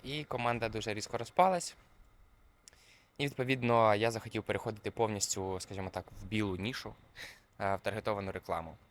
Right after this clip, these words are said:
Як тяжело-то, нахуй! Я буду розповідати зараз все, як було,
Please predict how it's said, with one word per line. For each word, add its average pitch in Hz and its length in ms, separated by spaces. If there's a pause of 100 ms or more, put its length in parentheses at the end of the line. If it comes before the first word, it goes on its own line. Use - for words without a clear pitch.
(200)
Як 135 180
тяжело-то, 147 640
нахуй! 98 400 (460)
Я 160 100
буду 190 160
розповідати 175 480
зараз 151 280
все, 165 240
як 151 140
було, 156 560